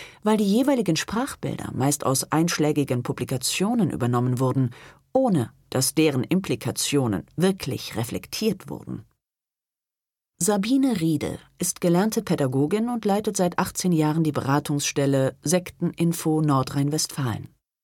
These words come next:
Seit Ausbruch der Pandemie hat sich die Zahl der Beratungsanfragen dort vervierfacht, und in vielen Fällen geht es dabei um Verschwörungserzählungen.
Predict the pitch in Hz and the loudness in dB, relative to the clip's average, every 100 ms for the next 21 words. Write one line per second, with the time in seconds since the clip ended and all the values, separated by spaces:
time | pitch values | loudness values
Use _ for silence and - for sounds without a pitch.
0 | _ _ _ 202 240 254 - 269 - 233 | _ _ _ 0 0 0 -2 -4 -2 -2
1 | 233 180 175 180 170 151 147 196 214 208 | 0 0 2 2 4 2 0 -2 -6 -2
2 | 214 202 190 - 185 180 165 156 170 208 | -2 -2 -2 0 2 2 2 2 2 2
3 | 165 - 120 - 120 131 127 120 - 127 | -2 -2 -4 -2 0 2 2 0 0 -6
4 | - 202 185 - - - - - - - | -4 -2 -2 -2 -6 -6 -16 -18 -20 -20
5 | - _ _ 214 226 240 - 294 294 254 | -20 _ _ -2 0 0 0 2 2 0
6 | - 175 185 202 214 _ - 190 233 233 | 0 0 2 0 -6 _ -10 -4 -2 -2
7 | - 185 175 170 170 170 180 165 156 - | 0 2 2 4 2 2 0 -2 -2 0
8 | 208 190 117 - - - - - - | 0 0 -2 -4 -8 -8 -10 -12 -14